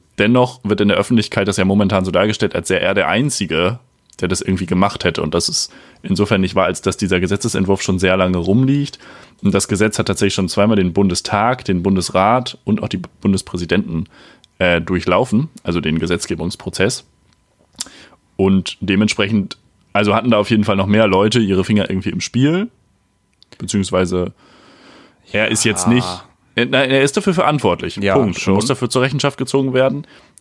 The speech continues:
Speaker 1: Äh, so wie es in den Medien momentan dargestellt wird, zumindest meiner Meinung nach ist es allerdings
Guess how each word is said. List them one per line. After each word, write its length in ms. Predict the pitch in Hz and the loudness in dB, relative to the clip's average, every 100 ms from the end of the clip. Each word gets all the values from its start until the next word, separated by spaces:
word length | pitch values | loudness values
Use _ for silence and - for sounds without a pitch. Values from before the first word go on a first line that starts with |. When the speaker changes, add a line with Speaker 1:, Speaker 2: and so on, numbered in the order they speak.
| - | -4
Speaker 1:
Äh, 100 | 101 | 0
so 180 | 113 117 | 2 2
wie 60 | |
es 120 | 117 | 2
in 80 | 107 | 2
den 120 | 101 | 2
Medien 300 | 98 117 120 | 4 4 4
momentan 360 | 101 98 95 92 | 2 0 -2 0
dargestellt 500 | 101 139 135 127 113 | 0 -2 0 -2 2
wird, 220 | 123 120 - | 2 2 -4
zumindest 460 | - 95 95 92 - _ _ - | -2 0 0 -2 -8 _ _ -2
meiner 240 | 92 98 | 0 2
Meinung 220 | 95 92 | 2 2
nach 240 | 90 87 - | 0 -2 -8
ist 140 | - | -8
es 120 | - | -4
allerdings 640 | 92 95 92 92 - - | 0 0 2 -2 -4 -10